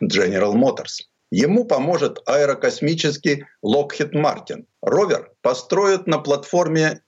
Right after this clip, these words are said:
G M Ultium E V. Сегодня на ней серийно выпускается электрический «Хаммер», который возродили вместе с именем и заводом. После презентации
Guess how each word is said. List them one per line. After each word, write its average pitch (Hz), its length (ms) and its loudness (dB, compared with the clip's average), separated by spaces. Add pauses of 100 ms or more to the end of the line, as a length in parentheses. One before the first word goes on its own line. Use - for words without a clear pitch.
(140)
G 143 300 2
M 165 360 -2
Ultium 147 720 0
E 110 180 2
V. 92 280 -2 (340)
Сегодня 160 640 0
на 113 140 -2
ней 160 220 0
серийно 196 420 2
выпускается 180 760 0
электрический 170 580 0
«Хаммер», 107 520 0
который 117 480 2
возродили 135 560 0
вместе 117 420 0
с - 120 0
именем 123 500 2
и 151 100 0
заводом. 120 600 -2 (160)
После 170 280 0
презентации 165 920 0